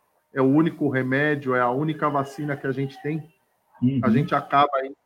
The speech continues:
Speaker 1: isolando as pessoas. E aí, o senhor colocou no meu coração, Mas e a igreja? Como que a igreja tá reagindo dentro desse contexto? Qual o papel que a igreja deveria ter durante esse período?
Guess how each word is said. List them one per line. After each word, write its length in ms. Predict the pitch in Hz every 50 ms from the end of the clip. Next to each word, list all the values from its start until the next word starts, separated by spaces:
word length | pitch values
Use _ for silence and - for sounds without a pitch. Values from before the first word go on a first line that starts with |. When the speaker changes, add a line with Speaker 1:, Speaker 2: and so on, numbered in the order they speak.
| _ _ _ _ _ _ _ _ _ _ - - _ _ _ _ _ _ _ _ _ _ _
Speaker 1:
isolando 460 | - 127 117 160 156 147 147 143 143 147
as 80 | 143
pessoas. 580 | 147 - 160 147 - - 120 107 101 98 - _ _ _ _ _ _ _ _ _ _ _ _ _ _
E 100 | 151 160
aí, 440 | 180 180 185 202 214 226 226 226 - - - _ _
o 100 | 190 180
senhor 200 | 180 190 202 202
colocou 380 | 202 202 190 190 180 185 202 196
no 80 | 190
meu 120 | 190 190 185
coração, 360 | 190 196 190 180 175 - 202
Mas 260 | 202 220 220 214 185 208
e 40 |
a 60 | 254 262
igreja? 580 | 214 156 151 143 139 135 120 110 104 104 98 - -
Como 220 | 202 233 254 277
que 100 | - -
a 60 | 226
igreja 420 | 202 151 139 156 180 214 214 190 196
tá 160 | 196 - 185
reagindo 920 | 180 175 185 175 165 139 123 127 139 165 185 202 190 196 214 208 208 - _ _ _ _ _ _ _ _ _ _ _ _ _
dentro 360 | 131 151 170 196 190 185 180
desse 280 | - 175 175 175 175 -
contexto? 640 | - 180 175 160 - _ - 123 117 113 - - _ _ _ _ _ _ _ _ _ _ -
Qual 160 | - 262 285
o 80 | 277 285
papel 500 | 269 233 220 226 - - 208 233 247 247
que 120 | - -
a 40 | 208
igreja 420 | 196 180 165 190 196 190 185 185 180
deveria 520 | 180 180 175 180 180 175 175 180 170 156
ter 240 | 151 - - 175 175
durante 420 | 170 180 175 160 160 156 156 170
esse 180 | 156 151 - -
período? 460 | - 151 147 135 120 113 110 104 98